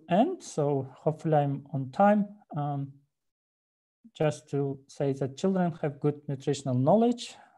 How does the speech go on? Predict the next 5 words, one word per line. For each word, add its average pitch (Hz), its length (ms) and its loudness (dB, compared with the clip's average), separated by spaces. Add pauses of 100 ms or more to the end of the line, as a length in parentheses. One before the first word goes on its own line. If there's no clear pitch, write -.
on 120 180 -10 (140)
healthy 131 260 -8
food 127 280 -12
preferences. 156 760 -4 (720)
Better 156 420 4